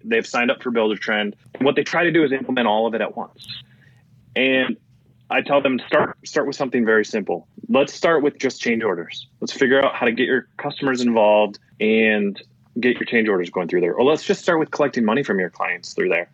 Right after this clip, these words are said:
They love, by the way, they love, and I tell, I tell people this, they love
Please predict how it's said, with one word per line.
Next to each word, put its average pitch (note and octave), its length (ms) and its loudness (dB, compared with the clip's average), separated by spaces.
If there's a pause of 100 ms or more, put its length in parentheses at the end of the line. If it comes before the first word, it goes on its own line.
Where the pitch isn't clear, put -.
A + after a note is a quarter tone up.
(140)
They C#3 120 4
love, C3 380 2 (180)
by A#2 60 0
the A#2 60 2
way, A#2+ 120 2
they A2+ 100 2
love, B2+ 640 2
and G#2+ 100 -10
I - 20 -6
tell, A2 280 -6 (160)
I G#2+ 60 -6
tell G3 220 0
people G#2+ 220 -4
this, G#2+ 220 -2
they B2 100 0
love C3+ 360 2